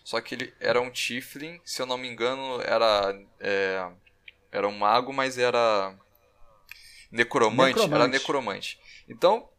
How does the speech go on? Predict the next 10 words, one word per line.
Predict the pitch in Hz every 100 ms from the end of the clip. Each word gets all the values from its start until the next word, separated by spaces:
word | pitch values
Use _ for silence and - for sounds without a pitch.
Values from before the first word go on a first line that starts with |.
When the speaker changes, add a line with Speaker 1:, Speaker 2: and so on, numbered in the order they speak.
| _ -
Speaker 1:
imagina, | 127 185 107 98
você | - 107
tem | 107
uma | 110
mesa | 104 104
com | - 110
clérigo, | - 98 104 117 127 117 95
lawful | 92 98 104 101
good, | 95 92 107 120 -
com | - 117